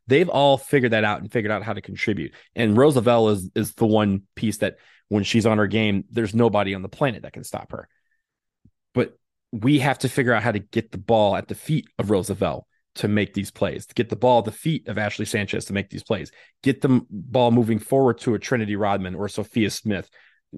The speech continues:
Kristen Press when she comes back, even have a Midge Purce on the, on the wing, Sophia Huerta on the wing, Crystal Dunn going down the left.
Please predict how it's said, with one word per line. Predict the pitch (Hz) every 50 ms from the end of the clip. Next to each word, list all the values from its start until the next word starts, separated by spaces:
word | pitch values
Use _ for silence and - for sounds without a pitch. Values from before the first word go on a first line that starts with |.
| - _ - -
Kristen | - - 131 - - 127 113 101
Press | - 127 120 107 -
when | - 113 101
she | - - -
comes | - 120 107 98 95 90
back, | 92 - 101 - - - _ _ _ _ _ _ _ _ _ _ _ _ _
even | 165 185 208 185 185 160 147
have | 135 151 147 139 131 123 -
a | 117
Midge | 123 123 123 107 -
Purce | - - 139 127 - -
on | 123 117
the, | 110 104 - -
on | 117 113
the | 107 104
wing, | 101 120 120 120 120 120 117 - _ _ _ _ _ _ _ _ _ _ - 95 - 110 104 - _ _ _ -
Sophia | - - 151 131 127 - 147 131 101
Huerta | 95 127 131 131 - 143
on | 131
the | 127 117
wing, | 113 123 120 117 113
Crystal | - 123 - - - 107
Dunn | 101 - 120 120 123
going | 113 120 123 117 110
down | 123 117 104
the | 98 95
left. | 95 107 104 104 - -